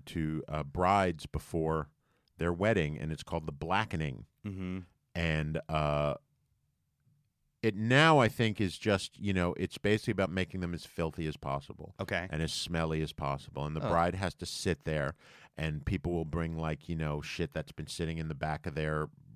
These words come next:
Speaker 1: garage fermenting for a month and dumping it on them. But they will also, can also be tarred and feathered.
Speaker 2: What?
Speaker 1: With, yeah,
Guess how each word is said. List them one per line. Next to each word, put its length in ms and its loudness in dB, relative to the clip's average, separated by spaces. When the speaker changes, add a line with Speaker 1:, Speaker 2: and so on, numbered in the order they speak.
Speaker 1:
garage 680 2
fermenting 800 -2
for 220 -2
a 40 0
month 340 -2
and 120 -4
dumping 320 -4
it 120 -4
on 160 -2
them. 100 -2
But 160 0
they 100 4
will 120 4
also, 280 4
can 160 -2
also 240 0
be 120 -4
tarred 360 2
and 160 -2
feathered. 540 0
Speaker 2:
What? 280 -2
Speaker 1:
With, 320 0
yeah, 240 6